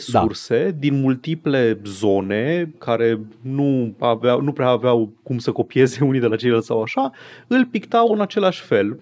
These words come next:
Speaker 2: Rotunjor la fiaț-, la față, cu o mustăcioară așa mai wispy, mai așa, arăta ca
Speaker 1: Nu
Speaker 2: un om
Speaker 1: numai
Speaker 2: normal.
Speaker 1: asta.
Speaker 2: Da.
Speaker 1: Da, dar erau și surse apropiate cronologic de Ștefan
Speaker 2: Da, da,
Speaker 1: cel
Speaker 2: da,
Speaker 1: Mare.
Speaker 2: exact, exact. Erau, erau și contemporane cu el și așa mai departe.
Speaker 1: Da, da.
Speaker 2: Și,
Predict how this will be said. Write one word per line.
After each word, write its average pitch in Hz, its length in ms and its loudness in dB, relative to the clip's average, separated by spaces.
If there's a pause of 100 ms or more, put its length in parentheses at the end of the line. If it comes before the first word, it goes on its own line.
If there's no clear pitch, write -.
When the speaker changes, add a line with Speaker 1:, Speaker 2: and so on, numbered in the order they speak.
Speaker 2:
Rotunjor 233 640 2
la 156 140 0
fiaț-, - 460 -2
la 214 180 2
față, 277 420 0
cu 220 180 -4
o 220 80 4
mustăcioară 208 580 0
așa 175 160 0
mai 160 220 2
wispy, 190 460 -4
mai 151 100 -4
așa, 262 220 -4 (360)
arăta 311 260 4
ca 269 80 -2
Speaker 1:
Nu 175 60 8
Speaker 2:
un 214 40 10
om 247 60 10
Speaker 1:
numai 214 200 6
Speaker 2:
normal. 139 220 4
Speaker 1:
asta. 95 200 0 (120)
Speaker 2:
Da. 107 220 -2 (120)
Speaker 1:
Da, 208 380 4
dar 156 200 4
erau 160 260 6
și - 140 -4
surse 185 420 2
apropiate 170 800 2
cronologic 165 600 4
de 127 80 0
Ștefan 185 220 2
Speaker 2:
Da, 185 60 6
da, 180 80 6
Speaker 1:
cel 156 60 4
Speaker 2:
da, 127 60 6
Speaker 1:
Mare. 117 120 6
Speaker 2:
exact, 123 220 2
exact. 156 240 2
Erau, 123 280 4
erau 139 400 2
și - 140 -8
contemporane 131 640 0
cu 107 180 -6
el 160 320 2
și 143 340 -4
așa 151 140 -4
mai 135 120 0
departe. 123 300 2
Speaker 1:
Da, 104 160 4 (500)
da. 113 140 0
Speaker 2:
Și, 156 760 -2